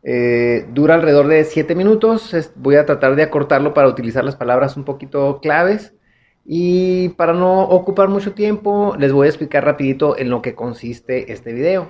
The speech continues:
Esta chica es una chica, eh, americana, eh, mexicoamericana,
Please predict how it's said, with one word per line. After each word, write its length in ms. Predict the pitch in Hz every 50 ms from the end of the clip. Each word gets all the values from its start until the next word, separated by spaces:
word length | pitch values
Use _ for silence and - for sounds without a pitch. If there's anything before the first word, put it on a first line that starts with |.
| -
Esta 240 | 143 147 - 208 196
chica 120 | - - 160
es 120 | 156 -
una 180 | 214 220 226 220
chica, 560 | - 226 214 220 220 214 214 214 202 - -
eh, 240 | - 147 143 143 143
americana, 760 | 120 127 135 139 135 139 139 175 175 170 160 156 156 143 _ _ _ _ _ _ _ _
eh, 480 | 120 117 117 113 113 110 110 110 107 101
mexicoamericana, 1400 | - 135 143 139 135 - 131 117 - 139 139 139 127 127 131 127 110 104 - _ - 156 170 151 123 120 120 120